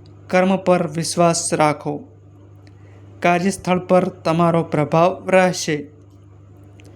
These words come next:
આજે ભાગ્ય પંચોતેર ટકા તમારા પક્ષમાં રહેશે. જરૂરિયાતમંદ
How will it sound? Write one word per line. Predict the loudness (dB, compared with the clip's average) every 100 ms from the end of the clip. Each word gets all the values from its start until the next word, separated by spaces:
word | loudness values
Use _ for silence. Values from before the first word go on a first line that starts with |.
| -20 -20 -2
આજે | 0 2 2
ભાગ્ય | 0 -2 -4 -4 -4 0 0
પંચોતેર | 0 -2 -2 -2 0 0 0
ટકા | -2 -2 -2
તમારા | -2 -2 -2 -4 -4
પક્ષમાં | -4 -2 2 4
રહેશે. | 2 0 0 0 -2 -10 -20 -20 -20 -20 -20 -20 -20 -20 -18 -8
જરૂરિયાતમંદ | 2 2 4 4 2 -2 -6 -4 -2